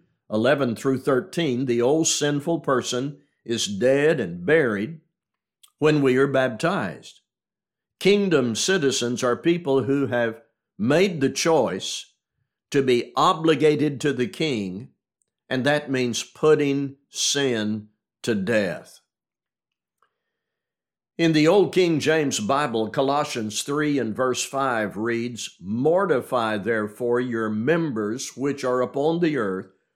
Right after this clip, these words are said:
fornication, uncleanness, inordinate affection, evil, concupiscence, and covetousness, which is idolatry." See,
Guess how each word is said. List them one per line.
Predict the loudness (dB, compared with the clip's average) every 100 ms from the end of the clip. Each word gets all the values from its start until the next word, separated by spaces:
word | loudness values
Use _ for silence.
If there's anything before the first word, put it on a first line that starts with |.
| _ -8
fornication, | -6 -4 -4 -4 -2 -4 -4
uncleanness, | -6 -6 -6 -6 -4 -4 -4
inordinate | -4 -2 0 -2 -4 -6
affection, | -6 -6 -6 -6 -6 -6 -6 -14 _ _ -2
evil, | -2 0 -2 -2
concupiscence, | -4 -6 -4 -4 -2 -4 -2 -4 -6 -8
and | -6 -6 -6
covetousness, | -6 -4 -2 -2 -4 -6 -6 -6
which | -6 -6
is | -6 -4
idolatry." | -4 -2 0 0 -2 -10 -16 -20 _ _ _ _ _ _ _ _
See, | -4 0 0 -2